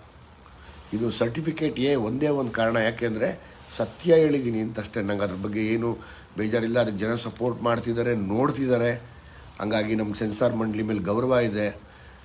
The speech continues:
ಆದರೆ ಇವತ್ತೇನು ಯುವ ಪೀಳಿಗೆ ಹಾಳಾಗ್ತಾ ಇದೆ, ಮೇನ್ ಸ್ಟೂಡೆಂಟ್ಸ್ ಹಾಳಾಗ್ತಾ ಇದ್ದಾರೆ, ಅವ್ರನ್ನ ಕಾಪಾಡ್ಕೊಳ್ಳೋ ಜವಾಬ್ದಾರಿ ನಿಮ್ಮಲ್ಲಿದೆ.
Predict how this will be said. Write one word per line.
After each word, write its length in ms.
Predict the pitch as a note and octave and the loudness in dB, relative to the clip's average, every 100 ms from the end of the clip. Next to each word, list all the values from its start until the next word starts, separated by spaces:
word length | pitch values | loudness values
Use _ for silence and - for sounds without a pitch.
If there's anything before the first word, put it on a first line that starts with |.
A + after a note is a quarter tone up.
| - | -4
ಆದರೆ 500 | G#2 G#2+ C3+ C#3 - - - - - - - - - | -2 2 2 2 -2 -18 -20 -20 -20 -20 -20 -20 -6
ಇವತ್ತೇನು 440 | A2+ A2 D3 E3 | -6 -4 -2 0
ಯುವ 180 | D3 C#3+ | 2 0
ಪೀಳಿಗೆ 380 | D3+ D3 D3 C3+ | 0 -2 0 2
ಹಾಳಾಗ್ತಾ 440 | A2 B2 A#2+ - | 4 2 0 0
ಇದೆ, 380 | G#2+ G2+ G#2 - - - - - - - - F2+ | 0 2 -2 -2 -14 -20 -20 -20 -20 -20 -18 -6
ಮೇನ್ 180 | A2 | -4
ಸ್ಟೂಡೆಂಟ್ಸ್ 500 | C3 - C#3 D3+ C3 | -4 -6 -2 -2 0
ಹಾಳಾಗ್ತಾ 420 | A#2 G#2 G#2+ - G2+ | 0 0 0 -2 -2
ಇದ್ದಾರೆ, 200 | G2 G2 | 0 0
ಅವ್ರನ್ನ 260 | F#2+ F#2 | 0 -2
ಕಾಪಾಡ್ಕೊಳ್ಳೋ 640 | F#2 A2 A#2 A#2+ G#2+ A2 | -4 -4 0 0 0 -2
ಜವಾಬ್ದಾರಿ 480 | G2+ G2+ G2+ A2 G#2 | -2 -2 -2 -2 -4
ನಿಮ್ಮಲ್ಲಿದೆ. 960 | F#2+ G#2 A#2+ A#2 G#2+ G2 G#2 G#2+ - | -4 -4 -2 -2 -2 0 -2 -4 -18